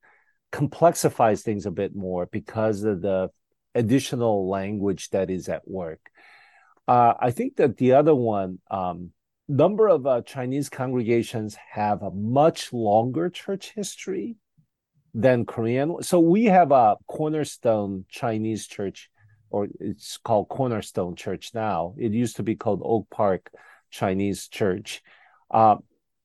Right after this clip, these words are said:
I think the church is now, like, hundred fourteen years old. <laughs> And, and yet they're experiencing some significant challenges, but the challenge that they are trying to sort out because of the long history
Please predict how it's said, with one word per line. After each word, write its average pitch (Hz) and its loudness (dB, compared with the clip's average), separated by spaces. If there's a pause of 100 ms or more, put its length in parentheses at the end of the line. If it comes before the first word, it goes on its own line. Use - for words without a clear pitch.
(220)
I 113 -4
think 285 -4
the - 2
church 202 -2
is 127 0
now, 113 -4
like, - -6
hundred 160 -2
fourteen 123 -6
years 123 0
old. 120 -4 (240)
<laughs> - 6 (880)
And, 160 8
and 160 8
yet 240 8
they're 190 8
experiencing 156 2
some 127 -6
significant 120 -4
challenges, 117 0
but 113 2
the 117 4
challenge 233 2
that 120 4
they 131 6
are 175 6
trying 156 -4
to - -16
sort 135 0
out - 2
because 131 0
of 127 2
the 101 0
long 120 2
history 156 -8